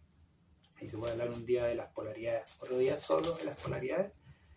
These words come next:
y la polaridad entre la masculinidad y la feminidad y el logro, metas y las emociones.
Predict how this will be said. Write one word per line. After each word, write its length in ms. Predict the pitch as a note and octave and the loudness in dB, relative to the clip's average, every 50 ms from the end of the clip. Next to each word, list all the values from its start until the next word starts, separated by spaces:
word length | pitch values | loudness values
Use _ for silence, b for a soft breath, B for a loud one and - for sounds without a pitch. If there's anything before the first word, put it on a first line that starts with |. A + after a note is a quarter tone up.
| B B B _ - | B B B _ -8
y 280 | - - A2+ A2 A2+ | -6 -4 -4 -2 -2
la 120 | A2 G#2+ - | -2 -4 -4
polaridad 460 | B2+ B2+ - A2 A2+ A2 A2 A2 A2 | -4 -6 -8 -8 -10 -10 -12 -12 -14
entre 200 | G#2+ - - - | -14 -14 -14 -14
la 100 | - - | -14 -14
masculinidad 600 | - - - _ - - - - - - - - | -16 -18 -20 _ -20 -20 -20 -20 -20 -20 -16 -12
y 20 | |
la 160 | C#5 - - - | -12 -12 -12 -12
feminidad 560 | - - - - D#4+ E4 D#4+ - D4+ D4+ D4+ | -20 -20 -20 -20 -20 -20 -18 -16 -14 -14 -14
y 240 | D4+ - _ _ - | -14 -16 _ _ -20
el 180 | - - - | -20 -20 -18
logro, 420 | C#5 C#5+ D5 C#5+ C#5 - - - - | -18 -18 -16 -16 -18 -20 -20 -20 -20
metas 460 | - D5 C#5 B4+ B4+ - - - - - | -20 -20 -20 -20 -20 -20 -18 -18 -20 -20
y 480 | - _ - - - - - - - | -20 _ -20 -20 -20 -20 -14 -10 -10
las 80 | - - - | -10 -10 -10
emociones. 600 | - - - - - - A2 G#2+ G#2 - - | -16 -14 -10 -8 -8 -8 -8 -10 -12 -14 -16